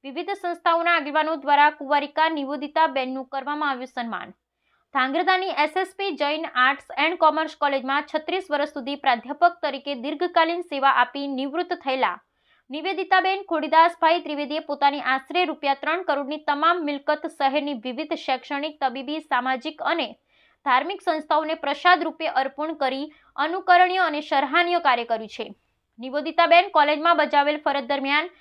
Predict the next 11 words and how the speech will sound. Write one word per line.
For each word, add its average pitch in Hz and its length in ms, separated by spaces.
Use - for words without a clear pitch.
એક 254 240
આદર્શ 285 400
શિક્ષક 339 380
તરીકે 320 320
પ્રતિભા 302 500
દાખવી 285 440
સૌરાષ્ટ્ર 311 580
યુનિવર્સિટીમાં 285 880
કઠોર, 349 420
શિસ્તબદ્ધ, 339 760
ન્યાયપ્રિય 311 640